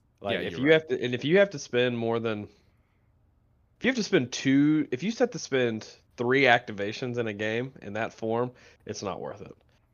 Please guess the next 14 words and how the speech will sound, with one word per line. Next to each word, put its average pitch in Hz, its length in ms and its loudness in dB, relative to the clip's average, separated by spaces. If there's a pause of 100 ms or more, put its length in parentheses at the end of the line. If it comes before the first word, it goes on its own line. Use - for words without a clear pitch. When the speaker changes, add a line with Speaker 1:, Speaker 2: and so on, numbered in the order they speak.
(120)
Speaker 1:
And 104 120 -4
I 107 60 0
think 110 240 0
most 110 300 -2
games 104 280 -6
you're 98 100 -6
probably 104 580 -4
gonna 101 160 -6
be 95 160 -8
in 95 80 -8
this 95 160 -10
form 95 400 -8
at 76 100 -12
least 92 680 -10